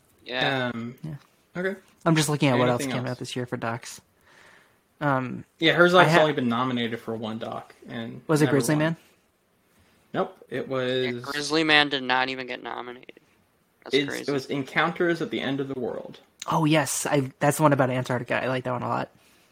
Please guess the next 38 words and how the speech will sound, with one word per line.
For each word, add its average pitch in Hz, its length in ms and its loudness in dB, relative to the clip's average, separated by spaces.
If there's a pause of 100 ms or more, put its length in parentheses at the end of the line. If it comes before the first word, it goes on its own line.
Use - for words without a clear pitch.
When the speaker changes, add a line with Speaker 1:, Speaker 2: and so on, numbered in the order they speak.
(880)
Speaker 3:
That - 540 -10
one's 143 140 4
very 151 160 10
Speaker 2:
So 139 60 8
Speaker 3:
relaxing. 127 360 6
Speaker 2:
they 120 60 0
do 120 80 0
not 131 140 2
Speaker 3:
It's, - 80 -2
Speaker 2:
like 110 200 0
him. 110 140 -6
Speaker 3:
yeah. 104 100 -2
Speaker 2:
I 110 60 -4
answered 117 260 -6
my 113 120 -6
own 120 140 -2
question. - 440 -8 (340)
Speaker 3:
<laughs> - 60 -6 (600)
There 147 140 6
was 151 180 6
the, 160 260 4
um, 131 400 4 (1300)
um, 131 440 -4 (2500)
I - 80 -2
have 143 180 6
this, 143 300 0
I - 80 -6
have 135 180 -4
the 127 160 0
D 131 200 -2
V 123 100 -2
D 127 140 0
rented 135 360 0
from 123 200 -4
my, 127 340 -6
from 127 160 -4
my 113 80 2
library, 123 540 -2